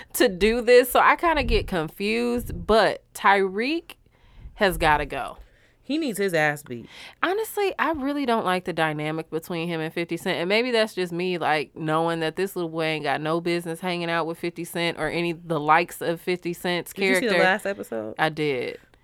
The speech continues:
Speaker 2: That nigga
Speaker 1: It was too much. It was too fucking much.
Speaker 2: How you come up with a whole lie like that?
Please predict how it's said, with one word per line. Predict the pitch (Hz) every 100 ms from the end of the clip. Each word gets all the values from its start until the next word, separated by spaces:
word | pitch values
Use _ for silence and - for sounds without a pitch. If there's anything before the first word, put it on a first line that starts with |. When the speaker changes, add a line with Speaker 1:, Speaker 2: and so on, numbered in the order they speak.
| _ _ _ _ _
Speaker 2:
That | 233
nigga | 269 247
Speaker 1:
It | 339
was | 359
too | - 392 427 453 554 523
much. | 196 156 - - - -
It | 285
was | 294 -
too | - 330 370
fucking | 370 269 269 233
much. | 240 240
Speaker 2:
How | 185
you | 370 392
come | - 277
up | 240
with | 196
a | 170
whole | 185 190 214
lie | 190 170 208
like | 156 151
that? | - 135 143